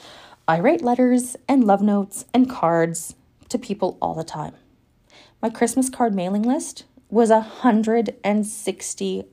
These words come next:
cards. Yeah, a hundred and sixty handwritten cards. Some of them, if you got one and it only had a couple of lines, I apologize, you were near the end. <laughs> Some of the first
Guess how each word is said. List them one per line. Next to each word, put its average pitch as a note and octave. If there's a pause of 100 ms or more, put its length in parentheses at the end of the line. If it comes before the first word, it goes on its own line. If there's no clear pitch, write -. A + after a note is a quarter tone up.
(100)
cards. - (960)
Yeah, F3 (140)
a G3
hundred A#3+
and B3+
sixty G#3
handwritten F3+
cards. -
Some E4+
of F#4+
them, F#4 (800)
if B3
you A3
got B3+
one C#4+
and G#3+
it F3+
only F#3
had E3+
a F3
couple A3+
of A3
lines, A3 (600)
I G3+
apologize, F3 (200)
you F3+
were E3+
near E3+
the E3+
end. - (600)
<laughs> C#4
Some C#4
of F4
the A#3+
first A3+